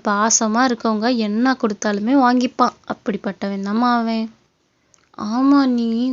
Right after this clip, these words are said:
குகன் கொஞ்சம் கூட பணத்துக்கு ஆசைப்படவே மாட்டேங்கிறான் அண்ணி. ரொம்ப நல்ல பையன் அண்ணி.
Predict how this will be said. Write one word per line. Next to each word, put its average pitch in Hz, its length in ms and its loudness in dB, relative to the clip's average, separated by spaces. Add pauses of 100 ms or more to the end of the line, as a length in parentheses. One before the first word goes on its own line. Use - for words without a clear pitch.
(100)
குகன் 220 400 -2 (180)
கொஞ்சம் 240 460 -2
கூட 226 140 -6 (120)
பணத்துக்கு 247 420 -6
ஆசைப்படவே 233 680 -4
மாட்டேங்கிறான் 226 520 -4
அண்ணி. 220 220 -2 (720)
ரொம்ப 220 380 -2
நல்ல 240 320 0
பையன் 233 440 0
அண்ணி. 226 220 0